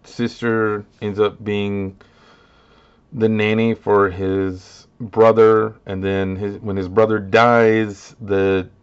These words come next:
adopted sister slash nanny gets framed for it and is hung and all this stuff. Like, this is some-, I, I'll be honest, I've, I've read the book, but it's been a very long time. Like, we're talking high school, so, like, twenty-ish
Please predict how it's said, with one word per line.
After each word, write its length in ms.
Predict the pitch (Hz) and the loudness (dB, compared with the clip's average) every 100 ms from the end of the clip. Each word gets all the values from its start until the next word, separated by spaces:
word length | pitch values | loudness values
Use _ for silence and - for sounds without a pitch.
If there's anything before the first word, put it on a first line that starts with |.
| - | -16
adopted 560 | 107 104 104 - 104 - | -6 -2 -2 -4 -10 -10
sister 320 | 113 107 113 | -10 -10 -8
slash 360 | - 101 92 | -4 -4 -4
nanny 520 | 113 110 110 107 107 - - _ _ _ | -4 -2 -2 -2 -6 -10 -20 _ _ _
gets 180 | 104 - | -12 -10
framed 320 | - 117 113 | -2 0 0
for 360 | - 117 117 110 | 2 6 8 6
it 160 | 113 _ | 2 _
and 260 | 92 95 95 | -8 -6 -6
is 100 | 95 | -6
hung 460 | 117 113 110 110 101 | 0 2 2 0 -4
and 260 | 92 92 | -6 -8
all 220 | - 117 | -2 0
this 140 | 113 98 | 0 -6
stuff. 340 | - 82 - 95 | -12 -14 -18 -14
Like, 180 | 101 - _ _ _ _ _ _ - - - _ _ _ - | -14 -16 _ _ _ _ _ _ -18 -18 -20 _ _ _ -8
this 400 | 123 143 135 151 | -4 -2 -2 -2
is 140 | 135 | -2
some-, 200 | 135 123 | -2 -2
I, 400 | 135 147 151 113 - | -2 0 -2 -4 -8
I'll 180 | 135 151 | 0 0
be 140 | 156 | 2
honest, 340 | 120 117 98 - - | 2 2 0 -4 -2
I've, 280 | 131 117 - | -2 -4 -6
I've 160 | 110 | 0
read 140 | 104 113 | 2 0
the 60 | |
book, 400 | 123 160 185 - - | -2 -4 -4 -16 -12
but 160 | 120 110 | -6 -6
it's 100 | - | -4
been 180 | 143 123 | -4 -4
a 60 | |
very 580 | 101 107 - 156 156 156 | -6 -16 -12 -8 -6 -4
long 260 | 156 143 131 | -4 -4 -2
time. 340 | 139 110 85 _ _ _ _ _ _ _ _ | 0 -2 -4 _ _ _ _ _ _ _ _
Like, 240 | 120 107 - | -8 -8 -8
we're 80 | 113 | -6
talking 260 | 139 117 | -6 -6
high 200 | - 127 | -6 -8
school, 220 | - 90 | -8 -16
so, 120 | - - | -16 -20
like, 160 | _ | _
twenty-ish 1500 | - - 139 131 127 120 113 - _ - 117 - - - | -16 -8 -6 -4 -4 -6 -8 -14 _ -8 -8 -8 -16 -20